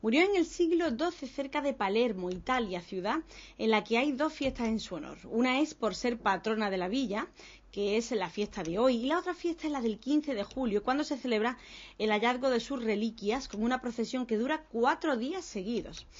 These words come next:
Ella había nacido en Sicilia en el año mil ciento cuarenta. Su padre descendía de Carlomagno. Era una chica muy bella que dedicó su vida a los demás a través de la oración y del sacrificio.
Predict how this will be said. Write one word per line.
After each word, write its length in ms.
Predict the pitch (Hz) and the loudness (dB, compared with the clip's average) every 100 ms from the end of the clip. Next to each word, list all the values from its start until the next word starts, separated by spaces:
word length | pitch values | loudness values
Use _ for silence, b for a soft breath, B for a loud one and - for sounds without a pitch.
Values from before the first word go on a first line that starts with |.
| B B B B | B B B B
Ella 200 | 247 277 | 4 6
había 160 | 277 285 | 6 2
nacido 300 | 254 269 285 | 0 0 0
en 100 | 285 | 0
Sicilia 500 | 226 - 285 247 226 | -2 -2 0 2 2
en 120 | 226 | 2
el 60 | |
año 160 | 214 226 | 2 2
mil 180 | 226 233 | 0 0
ciento 340 | 277 262 233 | 0 0 0
cuarenta. 440 | 208 196 262 247 180 | 0 2 4 2 -2
Su 160 | 214 | -2
padre 280 | 226 294 311 | 2 2 2
descendía 460 | 277 269 208 208 277 | -2 -2 -2 0 0
de 100 | 294 | -2
Carlomagno. 760 | 220 185 190 202 185 180 175 165 B B B | -4 -4 -2 0 -2 -4 -10 -14 B B B
Era 160 | 214 226 | 2 4
una 160 | 226 | 2
chica 280 | 226 233 226 | 0 0 2
muy 220 | 220 226 | 4 4
bella 440 | 214 262 214 233 254 | 4 4 4 0 2
que 280 | 220 208 | 0 2
dedicó 460 | 226 202 196 196 226 | 0 0 -2 -2 -2
su 180 | 226 247 | -2 -2
vida 300 | 233 214 277 | 0 2 0
a 220 | - 202 | 0 -6
los 160 | 180 170 | -4 -4
demás 440 | 175 262 330 - - - | -2 -2 -2 -10 -14 -10
a 100 | 214 | -4
través 300 | 202 214 240 | 0 2 2
de 100 | 220 | 2
la 100 | 196 | 0
oración 460 | 180 170 285 339 330 | -4 -4 0 0 0
y 140 | 247 | -2
del 140 | 208 175 | -2 -4
sacrificio. 640 | - 175 - 170 - | -8 -10 -12 -12 -12